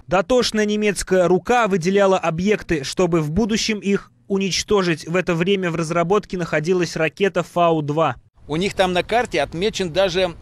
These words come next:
Speaker 2: радио «Наш Центр». Наше татарское радио имело транслятор,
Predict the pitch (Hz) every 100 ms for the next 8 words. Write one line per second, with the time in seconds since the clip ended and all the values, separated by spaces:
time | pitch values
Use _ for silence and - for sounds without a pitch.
0 | - - - 139 170 214 156 190 202 180
1 | 180 196 - - - 226 180 143 113 -
2 | - 226 240 220 214 233 226 - 180 165
3 | 247 254 185 104 - - - - - -
4 | - - - 180 226 220 - 202 202 190
5 | 208 262 226 127